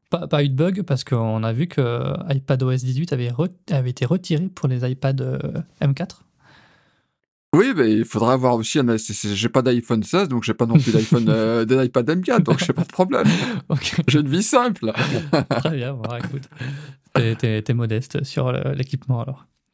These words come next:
Speaker 1: Euh, le premier gros sujet de la semaine, c'est la cinq G. Alors Free a déployé la cinq G Standalone Access sur les fréquences trois virgule cinq gigahertz de son réseau à l'échelle nationale.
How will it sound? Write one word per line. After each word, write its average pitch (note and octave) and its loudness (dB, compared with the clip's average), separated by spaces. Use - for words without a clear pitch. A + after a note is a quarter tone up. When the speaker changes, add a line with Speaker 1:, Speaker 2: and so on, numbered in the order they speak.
Speaker 1:
Euh, A#2 0
le F3 2
premier G#3 0
gros E3+ 0
sujet D#3 0
de C3 -4
la C#3 2
semaine, F#3 -2
c'est - -2
la C#3+ -2
cinq D#3 2
G. D#3+ 0
Alors A#2 -2
Free - 0
a D3+ 0
déployé C#3+ 0
la A2+ -2
cinq F3+ 0
G D#3+ 0
Standalone E3+ 0
Access - -2
sur - 0
les F3 2
fréquences C#3 0
trois G3+ -2
virgule D#3 0
cinq C#3+ 0
gigahertz C3 -2
de F#3 2
son F3+ 0
réseau C3+ 0
à F3+ 2
l'échelle E3 0
nationale. C3 -2